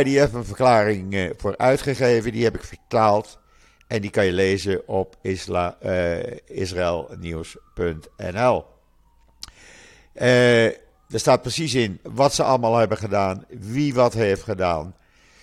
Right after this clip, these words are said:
eh, en waarom men nu deze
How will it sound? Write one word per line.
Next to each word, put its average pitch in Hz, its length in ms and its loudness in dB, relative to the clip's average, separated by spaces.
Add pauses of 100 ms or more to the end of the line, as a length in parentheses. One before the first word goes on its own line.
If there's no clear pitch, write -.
(300)
eh, 107 680 2
en - 600 -6
waarom 113 480 6 (100)
men 98 460 -4
nu 117 680 -4
deze 104 600 0